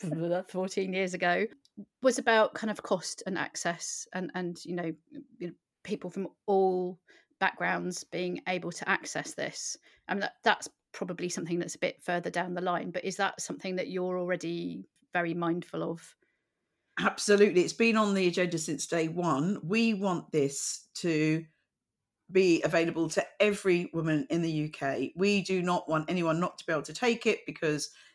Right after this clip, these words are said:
Speaker 2: English isn't their first language or they don't have the means to, to pay for this. So we are going to have health economists on board. I, I, that's not my area. I can't figure out
Speaker 1: Mm.
Speaker 2: the numbers of things,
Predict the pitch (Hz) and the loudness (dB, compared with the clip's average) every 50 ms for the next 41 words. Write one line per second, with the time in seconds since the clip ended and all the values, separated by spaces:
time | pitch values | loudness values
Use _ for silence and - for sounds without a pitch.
0 | _ _ - 185 185 175 180 165 - 170 156 165 165 - - 151 147 - - 147 | _ _ 4 4 4 4 2 0 0 -2 -4 -4 -6 -4 -4 -4 -4 -2 -2 -2
1 | 147 139 - - 202 202 202 196 196 185 185 185 185 185 185 180 - - - - | -2 -2 0 0 2 4 4 4 4 4 4 6 6 6 4 2 0 -6 -2 -2
2 | 156 147 - 151 143 151 156 151 151 - - - - - - _ _ _ _ _ | -2 0 0 -2 0 2 0 0 0 -2 -4 -4 -4 -4 -6 _ _ _ _ _
3 | _ _ - 151 175 185 190 185 185 190 190 185 - - - - - _ - - | _ _ -4 -2 0 2 2 2 2 2 0 0 -2 -2 -4 -6 -12 _ -10 -8
4 | 170 160 - - 180 - - 185 175 170 175 156 135 139 - - - - - - | -8 -6 -4 -6 -4 0 2 2 2 2 0 -2 -2 -2 -4 -6 -14 -18 -20 -20
5 | - _ - - - - - 254 240 196 165 165 185 - - - _ _ - 165 | -20 _ -6 -4 0 6 10 12 12 12 12 12 10 8 6 -2 _ _ -8 -2
6 | 165 233 247 247 240 240 220 - 190 185 208 202 196 185 175 165 151 170 170 160 | 2 2 4 6 6 6 8 6 6 4 4 2 2 2 0 0 2 2 2 0
7 | 160 170 160 - 180 160 151 151 151 151 - 156 147 147 143 165 147 147 - 170 | 0 -2 -2 -2 0 2 2 2 0 0 2 0 0 0 2 2 0 2 4 4
8 | 190 202 151 - - 127 - - 180 170 - - 208 208 208 - 190 190 175 170 | 4 4 4 4 0 -2 2 2 2 2 2 2 4 4 4 4 4 2 2 2
9 | 165 160 151 156 156 - - - - - _ - 190 214 208 - 185 160 - - | 2 2 2 2 0 -4 -14 -20 -20 -8 _ 4 6 6 6 4 2 0 0 0
10 | - 147 - 151 147 143 143 160 165 160 147 143 - _ - - - 139 - - | -2 0 2 2 2 2 2 0 0 0 0 -2 -4 _ -18 -16 -16 -14 -10 -8
11 | 127 110 107 127 135 - - | -6 -4 -4 -6 -6 -8 -10